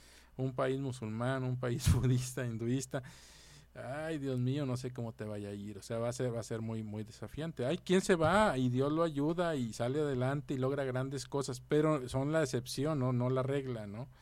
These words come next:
Entonces, entre mejor preparado vayas bíblicamente,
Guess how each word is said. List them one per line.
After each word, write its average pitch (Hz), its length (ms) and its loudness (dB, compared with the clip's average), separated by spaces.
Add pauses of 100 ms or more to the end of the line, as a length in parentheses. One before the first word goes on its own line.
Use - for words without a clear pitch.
(420)
Entonces, 139 240 -2
entre 131 220 0
mejor 131 360 0
preparado 165 640 2
vayas 139 420 -2
bíblicamente, 147 920 -2